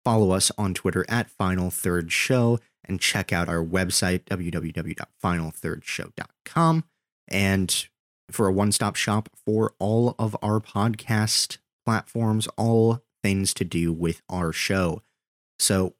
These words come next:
without further ado, let's get into talking about the potential sale, actually not potential, the sale of Chelsea Football Club. Because as of about twelve fifteen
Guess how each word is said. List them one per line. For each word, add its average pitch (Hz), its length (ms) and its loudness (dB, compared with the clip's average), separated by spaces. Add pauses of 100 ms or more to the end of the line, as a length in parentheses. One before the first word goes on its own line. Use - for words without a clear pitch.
without 104 540 2 (140)
further 104 680 2
ado, 87 420 -4 (100)
let's 101 460 0 (320)
get 123 200 0 (120)
into 87 500 -2
talking 131 480 -2
about 87 380 0 (680)
the 90 80 -6
potential 147 600 -2
sale, 107 640 0 (680)
actually 104 300 0
not 95 200 0
potential, 87 440 -6
the 104 240 -2
sale 120 420 2
of 78 120 -8
Chelsea - 500 -4 (220)
Football - 360 -4
Club. - 160 -14 (720)
Because 92 500 0 (180)
as 131 240 2
of 117 320 4 (500)
about 151 380 0
twelve 123 340 2
fifteen 92 680 -2